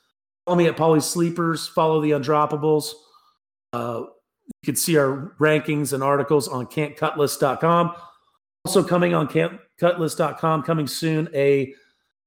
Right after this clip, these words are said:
team analyzer where you can import your teams from Sleeper and get a grade, uh, calculator. We're gonna have the uncalculator.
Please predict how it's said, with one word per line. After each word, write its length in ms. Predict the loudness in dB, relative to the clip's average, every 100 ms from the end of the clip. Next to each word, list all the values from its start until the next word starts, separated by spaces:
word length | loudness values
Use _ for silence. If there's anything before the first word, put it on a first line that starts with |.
| 0
team 240 | 2 4
analyzer 600 | 4 4 4 4 2 2
where 120 | 0 0
you 100 | -2
can 220 | -6 -4
import 420 | -2 -2 -2 -2
your 100 | -2
teams 280 | -6 -6 -6
from 120 | -8
Sleeper 440 | -8 -4 -2 -2 -4
and 100 | -2
get 100 | -4
a 40 |
grade, 580 | -4 0 2 2 2 -4 -12 _ _ _ _ _ -10
uh, 300 | -10 -10 -8
calculator. 680 | -2 -2 0 2 2 2 0
We're 100 | -2
gonna 120 | -4
have 160 | -4 -6
the 160 | -6 0
uncalculator. 1120 | 0 0 -2 -2 -4 -4 -4 -4 -4 -6 -8